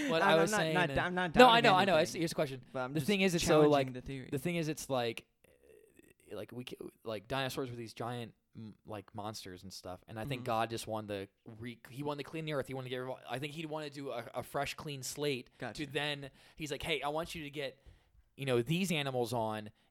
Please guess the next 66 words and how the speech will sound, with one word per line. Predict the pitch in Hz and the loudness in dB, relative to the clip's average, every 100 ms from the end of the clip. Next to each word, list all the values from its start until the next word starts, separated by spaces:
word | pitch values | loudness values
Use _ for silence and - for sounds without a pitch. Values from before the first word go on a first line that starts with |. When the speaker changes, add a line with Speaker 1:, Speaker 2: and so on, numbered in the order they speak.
| - | -10
Speaker 1:
and | 123 113 | -10 -10
these | 127 143 | -12 -10
ones | 143 139 | -8 -10
will | |
die | 135 135 131 | -6 -2 0
off, | 131 123 120 | 2 0 -4
and | 131 | -12
then | 131 | -12
you'll | 120 | -12
s-, | - | -12
restart | 131 131 139 127 | -12 -8 -6 -6
the | 123 | -4
world | 127 | -2
with | 110 | -4
these | 131 123 | -6 -6
animals | 127 123 117 | -8 -8 -8
that | 123 - | -8 -4
I | 127 | -4
have | 120 123 110 | -2 -6 -6
made | 120 120 117 | -10 -10 -10
specifically | - 135 123 123 123 | -8 -6 -6 -8 -10
for | - 135 127 | -6 -4 -2
the | 123 | -4
new | 123 117 | -6 -4
world | 110 107 104 | -2 -2 -4
that | 104 | -8
you're | 104 | -8
gonna | 101 | -10
create." | 90 110 110 98 - - | -10 -10 -8 -8 -12 -18
Speaker 2:
Okay. | 147 - | -18 -6
Speaker 1:
Which | 180 180 | -4 -2
makes | 208 | -2
sense | 240 214 | -2 -6
because | 214 190 | -4 -2
people | 254 - 311 | -2 2 2
are | |
like, | 226 202 - _ _ | 4 0 -4 _ _
people, | 320 311 170 | -6 -6 -8
'cause, | 185 | -6
like, | 214 | -4
that's | 208 254 | -4 -4
the | - | -4
whole | 175 220 | 2 4
evolution | 190 165 147 156 | 4 0 -4 -6
thing. | 160 156 | -8 -8
It's | - | -8
like, | 123 - _ _ | -10 -10 _ _
man, | 156 131 | -12 -12
like, | 113 | -12
how | - 269 | -8 -4
did, | 339 185 _ _ | -4 -4 _ _
how | 294 339 | -4 0
did, | 339 190 | 0 2
like, | 170 147 151 _ _ | 0 0 -8 _ _
how | 311 | -2
did | 240 196 | 0 0
that | 190 - | -4 -4
bird | 165 160 | -2 -2
evolve | 131 127 127 123 | 0 0 0 -2
to | 127 | -6
have | 131 120 110 - - | -4 -4 -4 -12 -2
this | 151 165 - | 0 0 -2
exactly? | 131 123 127 123 107 92 | -8 -2 -2 -4 -10 -12
It's | - 135 | -12 -12
like, | 127 - | -12 -8
well, | 113 107 | -8 -8